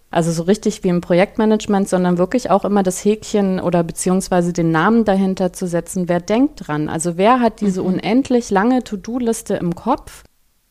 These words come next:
Speaker 1: schält Aufgaben heraus aus diesem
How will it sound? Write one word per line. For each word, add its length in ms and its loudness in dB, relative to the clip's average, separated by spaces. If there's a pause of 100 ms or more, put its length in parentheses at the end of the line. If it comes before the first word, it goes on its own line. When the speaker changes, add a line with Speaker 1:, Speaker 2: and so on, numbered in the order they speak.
(220)
Speaker 1:
schält 460 4
Aufgaben 760 2
heraus 580 2
aus 240 0
diesem 460 0